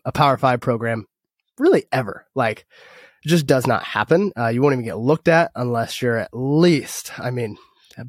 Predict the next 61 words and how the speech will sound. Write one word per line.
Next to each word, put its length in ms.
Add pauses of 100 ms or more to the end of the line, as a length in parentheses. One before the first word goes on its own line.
bare 240
minimum 300
of 40
fifteen 300
and 80
a 40
half 200
feet. 340 (520)
Um, 560
so 120
I'm, 140 (240)
for 260
th-, 120 (180)
those 240
of 60
you 100
that 100
don't 200
know 100
the 60
track, 240
I 100
mean, 160
I'm 120
a 80
foot 360
under 240
that 160
mark, 260
and 120
that's 160
a 120 (200)
big, 280 (380)
I 60
mean, 60
that's 140
a 60
big 300
difference 440
right 140
there. 80
There's 160
a 60
lot 260
of 60
people 180
that 140
can 100
go 100
fourteen 360
and 80
a 20
half, 120 (120)
not 340
fifteen 320
and 80
a 40
half, 160
sixteen, 500
seventeen. 440 (720)
So 420